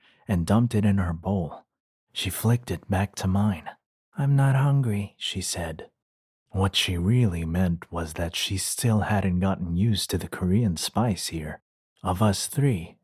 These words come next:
Mei Qi was always the one tied down by her roots, the mommy's girl who booked her dates and ate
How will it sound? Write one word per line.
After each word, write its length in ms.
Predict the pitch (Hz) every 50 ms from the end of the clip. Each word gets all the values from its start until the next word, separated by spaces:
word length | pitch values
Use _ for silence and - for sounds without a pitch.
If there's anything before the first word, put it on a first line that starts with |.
| _ -
Mei 220 | 101 110 127 139
Qi 340 | - - - - 113 107 110
was 200 | 101 101 92 101
always 460 | 104 113 127 127 131 131 123 120 -
the 120 | - 107
one 320 | 104 113 123 120 101 87 85
tied 340 | - - 110 117 120 120 120
down 340 | - 113 107 98 92 90
by 180 | 90 90 87 90
her 220 | 85 - 92 85
roots, 600 | 80 80 92 101 90 78 - - - - - - _ _ _ -
the 80 | 139 127
mommy's 500 | 139 147 156 156 147 123 98 82 - -
girl 440 | - - 76 76 73 73 - - _ -
who 100 | - 87
booked 360 | 80 - 101 110 - - -
her 120 | - 92 82
dates 420 | 78 90 113 117 101 - - -
and 120 | 87 82 85
ate 460 | 95 107 139 147 - - - - -